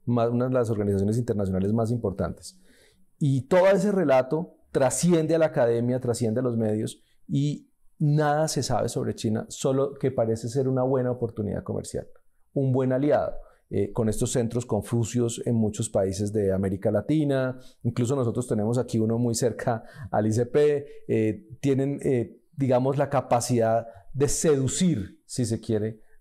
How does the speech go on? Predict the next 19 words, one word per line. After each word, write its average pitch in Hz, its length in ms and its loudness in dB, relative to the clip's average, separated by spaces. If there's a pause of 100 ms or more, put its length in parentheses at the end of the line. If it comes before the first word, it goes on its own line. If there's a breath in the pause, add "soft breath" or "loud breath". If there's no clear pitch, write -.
(160)
a 127 280 -2
los 135 160 2
generadores 110 360 2
de 123 80 0
opinión. 113 480 -2 (360 soft breath)
¿Creen 143 200 2
que 170 120 0
esa 160 100 0
es 156 60 2
la 160 80 4
razón 131 320 0
tal 139 120 2
vez 139 160 0
por 147 140 -2
la 139 120 0
que 110 320 -2 (280)
desde 113 320 0
muchos 131 320 0
sectores 135 640 -2